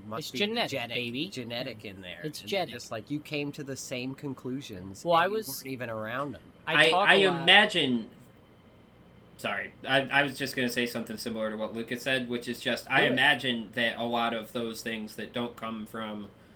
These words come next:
Speaker 2: Yeah.
Speaker 3: my family that I know probably comes from my dad's side of the family, 'cause I didn't know my father at all.
Speaker 2: Right.
Speaker 3: but, uh, definitely f-, adopted a lot of the same genetic, uh, substance abuse tendencies, things like that. Uh,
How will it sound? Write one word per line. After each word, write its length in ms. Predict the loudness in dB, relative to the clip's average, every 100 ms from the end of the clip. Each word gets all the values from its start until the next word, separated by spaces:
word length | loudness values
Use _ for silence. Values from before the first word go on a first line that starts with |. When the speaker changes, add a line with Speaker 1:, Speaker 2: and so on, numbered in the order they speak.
| -14
Speaker 2:
Yeah. 100 | -6
Speaker 3:
my 120 | -2
family 360 | 0 0 2 0
that 140 | 0 0
I 140 | -2
know 260 | -2 -4 -6
probably 280 | -6 -8
comes 220 | -8 -10 -8
from 160 | -8
my 120 | -8
dad's 300 | -2 2 2
side 120 | 0 -4
of 60 |
the 60 | -6
family, 280 | -6 -8 -8
'cause 140 | -4
I 120 | -2 0
didn't 180 | -2
know 160 | -4 -4
my 120 | -4
father 340 | -6 -8 -8 -8
at 60 |
all. 340 | -4 -4 -4 -8 -20 -20 -16 -4
Speaker 2:
Right. 360 | 2 2 0 -6 -20 -20 -14
Speaker 3:
but, 60 | -2
uh, 340 | 0 0 -2 -6 -14 -12 -2
definitely 500 | -2 -2 -6 -4 -6
f-, 520 | -6 -16 -18 -20 -20 -20 -20 -20 -20 -20 -20 -20 -4
adopted 640 | -2 2 2 2 0 0 0
a 180 | -2
lot 280 | -2 4 4
of 160 | 4 -2
the 440 | -4 -4 -2 -4 -6
same 500 | -4 -2 -2 -2 -4
genetic, 540 | -2 -2 0 -2 -4
uh, 300 | -8 -6 -8 -12 -20 -20 -8
substance 440 | -4 -4 -4 -6
abuse 320 | -4 -4 -4
tendencies, 640 | -2 0 0 -2 -2 -2 -4
things 340 | -6 -6 -6
like 180 | -8 -6
that. 340 | -2 -2 -2 -6
Uh, 280 | -8 -6 -8